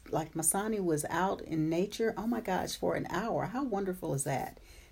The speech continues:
To be underneath that beautiful moon. Oh, what a beautiful practice. That in itself is such a beautiful practice, being out in nature. So I encourage you at some point in time to stop and breathe and just appreciate all that's going on in your life.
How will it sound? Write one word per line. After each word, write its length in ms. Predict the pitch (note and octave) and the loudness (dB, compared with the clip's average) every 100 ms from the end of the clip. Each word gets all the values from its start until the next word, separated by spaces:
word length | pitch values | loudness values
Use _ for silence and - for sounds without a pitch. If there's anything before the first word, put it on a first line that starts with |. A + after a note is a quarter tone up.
| - | -6
To 100 | G3 | 0
be 160 | F#3 | 4
underneath 400 | F3+ F#3+ G3 F#3 | 4 4 4 4
that 200 | F3+ - | 4 2
beautiful 360 | - E3+ F3+ E3 | 2 -2 0 0
moon. 400 | D3 C#3 C3 C3+ - - - | 2 4 2 0 -6 -16 0
Oh, 180 | B3 B3 - - - - - - - - - - - - - - - | 0 0 -12 -20 -20 -20 -20 -20 -20 -20 -20 -20 -20 -20 -20 -20 -6
what 120 | A3 | -4
a 40 | |
beautiful 380 | F#3 F3 D#3+ C#3+ | 0 0 0 -4
practice. 600 | - B2 - - C#3+ - | 0 0 0 -4 -4 -2
That 220 | - G#3 G#3+ | 4 6 6
in 120 | G3 | 2
itself 400 | - - D3+ D3 | 4 4 2 0
is 140 | D3 | 0
such 240 | - D3+ - | 0 0 -2
a 40 | |
beautiful 360 | - D3+ C#3+ D3 | -2 -2 0 -2
practice, 480 | - C#3 - C#3+ | 0 -2 0 -2
being 300 | - D#3+ D#3 | 2 2 4
out 180 | C#3+ D3 | 2 2
in 160 | D3 C3+ | 4 4
nature. 420 | C3+ C3+ - C#3+ - - - - - - | 2 0 -4 -8 -12 -20 -20 -20 -20 -2
So 200 | - F#3 | 4 6
I 80 | |
encourage 520 | F3 F3+ A3+ B3+ A#3+ F3+ | 6 4 4 4 2 4
you 140 | F3 | 4
at 140 | - | 4
some 180 | - F#3+ | 4 2
point 240 | F#3+ F3+ - | 2 -2 -2
in 80 | |
time 380 | E3+ E3+ D#3+ E3+ | -2 0 0 0
to 100 | F3+ | 0
stop 380 | D#3 - E3 F3+ | 0 2 2 2
and 120 | F3 | 0
breathe 540 | D3+ D#3 D3+ D#3 D#3 D3 | 2 2 2 2 -2 -4
and 160 | E3 | -4
just 320 | D#3+ G#3+ - - | 0 0 0 -4
appreciate 1080 | C#3+ - A3 B3+ - E3 C#3 C3+ - - - - - - - - - | -8 -4 0 0 0 0 0 0 -2 -8 -14 -20 -20 -20 -20 -20 -2
all 180 | F#3 B3+ | 2 4
that's 220 | D4 C4 | 4 2
going 320 | - G3+ F#3+ | 4 4 4
on 380 | F3 E3+ E3+ F3 | 4 4 2 0
in 180 | D3 E3 | -2 0
your 140 | D#3+ | 0
life. 480 | D#3 D3 C#3+ - - | 0 -2 -4 -8 -16